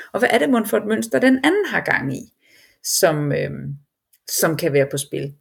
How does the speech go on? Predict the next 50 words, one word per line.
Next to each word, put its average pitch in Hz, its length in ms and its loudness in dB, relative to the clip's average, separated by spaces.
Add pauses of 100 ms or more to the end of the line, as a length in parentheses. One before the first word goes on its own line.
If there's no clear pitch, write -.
(120)
Et 196 80 10
eksempel, 233 360 4
faktisk, 175 180 2
et 170 60 -6
meget 208 160 4
godt 185 120 6
eksempel, 180 360 0
jeg 170 120 -2
har, 160 160 -6
er, 160 180 0
at, 165 140 0
øh, 160 220 4 (600)
øh, 151 200 4
min 180 160 0
søn 214 200 4
har 220 80 2
lige 185 140 2
været 190 120 8
i 190 40 2
vores 190 180 2
fælles 214 200 2
sommerhus, 233 640 2 (240)
øhm, 156 380 0 (100)
og 170 200 0
der 190 60 2
har 190 180 2
vi, 190 100 0
vi 180 140 0
ejer 180 260 2
det 185 100 -2
sammen 170 180 -2
med 185 140 -2
en 185 100 0
anden 220 180 0
familie, 156 440 -4
og 180 80 0
i - 20 2
den 220 160 2
her 254 120 4
anden 247 240 4
familie 240 320 -2
er - 160 -2
der 196 120 -2
en 180 360 -4 (520)
mand, 349 160 4 (140)
som 240 180 2
er 226 60 2
meget, 185 240 4
meget 160 200 2
bekymret. 220 460 2